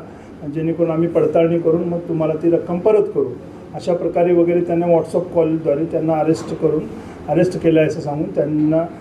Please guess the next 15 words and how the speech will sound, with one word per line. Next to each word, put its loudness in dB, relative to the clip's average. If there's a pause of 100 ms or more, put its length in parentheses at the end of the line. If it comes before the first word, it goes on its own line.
(220)
त्यांच्याकडून 4
एफडीद्वारे 0
त्यांनी 0
एफडी -2
केली 2
होती, -2 (560)
ती -2
रक्कम, 0
अ, 0
एफडी 2
मोडून 2
त्यांनी, 0
अ, 2
एकतीस -2
लाख 4